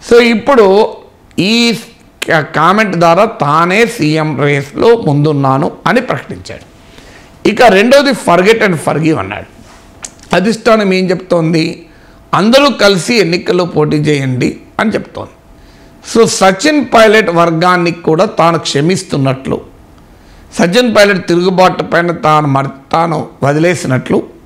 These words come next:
ఒక రకంగా అధిష్టానానికి సంకేతం పంపుతున్నాడు. పంపుతూ మరో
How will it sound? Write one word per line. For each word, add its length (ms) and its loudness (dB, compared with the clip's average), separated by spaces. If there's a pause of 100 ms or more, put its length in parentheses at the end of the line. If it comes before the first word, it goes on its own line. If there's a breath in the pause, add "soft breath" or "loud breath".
(880 soft breath)
ఒక 160 2
రకంగా 520 2
అధిష్టానానికి 800 2
సంకేతం 480 -6
పంపుతున్నాడు. 540 -12 (920 soft breath)
పంపుతూ 720 2
మరో 340 4